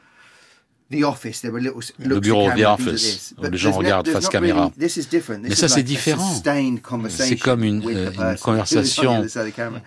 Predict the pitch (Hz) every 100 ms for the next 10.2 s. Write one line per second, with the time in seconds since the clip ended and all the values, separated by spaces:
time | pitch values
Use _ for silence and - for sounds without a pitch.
0 | - - - - 147 151 156 - 170 123
1 | 135 - 107 - 123 117 131 135 139 110
2 | 110 107 117 107 120 - - 104 98 101
3 | 92 110 - 175 170 123 113 113 139 151
4 | 127 117 123 117 107 104 _ _ _ _
5 | - 123 120 123 127 127 139 127 - 117
6 | 117 113 101 101 101 - 117 107 104 104
7 | 104 104 117 95 101 101 113 123 117 104
8 | 104 98 95 87 82 123 127 - 123 123
9 | 120 123 95 85 73 85 92 95 101 98
10 | 92 -